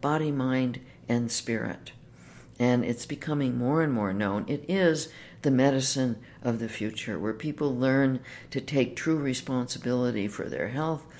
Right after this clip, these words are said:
where instead of just treating an organ, um, the, the, the doctors treat the root cause of whatever is, is going wrong. So let's vision health.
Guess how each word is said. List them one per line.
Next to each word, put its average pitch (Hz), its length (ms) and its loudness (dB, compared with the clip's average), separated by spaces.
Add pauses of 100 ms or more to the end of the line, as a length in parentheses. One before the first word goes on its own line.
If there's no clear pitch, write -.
(280)
where 123 540 6 (160)
instead 135 400 4
of 135 140 4
just 127 260 0
treating 127 520 0
an 101 260 0
organ, 160 560 4 (440)
um, 110 560 0 (440)
the, 131 80 -2
the, 110 500 -4 (120)
the 127 100 6
doctors 131 580 2
treat 139 380 0
the 127 100 0
root 120 460 2
cause - 960 -4 (920)
of 127 400 4 (140)
whatever 120 580 4
is, 110 280 -4 (320)
is 113 200 -2
going 107 400 -2
wrong. 95 320 -6
So - 400 2 (1000)
let's 202 300 -2
vision 160 680 2 (120)
health. - 640 -2